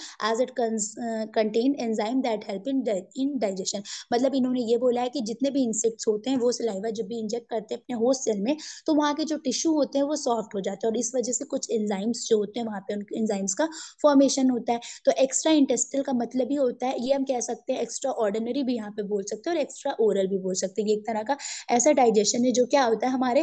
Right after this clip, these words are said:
होल डाइजेशन प्रोसेस में आता है, जैसे कि एंट में होता है, लॉइन में होता है, ग्रब में होता है।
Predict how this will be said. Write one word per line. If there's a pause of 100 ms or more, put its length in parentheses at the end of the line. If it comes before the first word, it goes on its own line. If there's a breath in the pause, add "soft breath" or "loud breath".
(320 loud breath)
होल
डाइजेशन
प्रोसेस
में
आता
है,
जैसे
कि
एंट
में
होता
है,
लॉइन
में
होता
है,
ग्रब
में
होता
है।